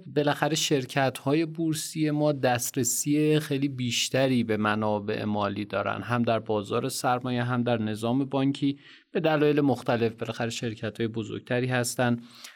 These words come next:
کردیت بهتری دارن. عرضم به حضور شما که دارایی‌هایی که دارن، از جمله سهام شرکت‌های زیر مجموعه‌شون رو خیلی وقتا می‌رن وثیقه‌گذاری می‌کنن و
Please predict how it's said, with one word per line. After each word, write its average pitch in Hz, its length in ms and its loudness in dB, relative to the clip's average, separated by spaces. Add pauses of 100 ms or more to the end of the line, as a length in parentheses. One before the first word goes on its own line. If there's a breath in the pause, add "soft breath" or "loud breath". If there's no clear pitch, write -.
(540 loud breath)
کردیت 131 420 2
بهتری 123 560 2
دارن. 127 540 4
عرضم 113 400 0
به 113 60 -2
حضور 113 340 -4
شما 113 340 -2
که 120 140 -4
دارایی‌هایی 110 1000 2
که 117 240 -2
دارن، 107 580 0
از 107 240 -2
جمله 113 260 0
سهام 113 440 0
شرکت‌های 110 680 -2
زیر 107 240 -2
مجموعه‌شون 104 680 -2
رو 123 60 -2
خیلی 117 260 -4
وقتا 110 340 -2
می‌رن 113 280 -2
وثیقه‌گذاری 117 640 -4
می‌کنن 170 420 -2
و 151 120 2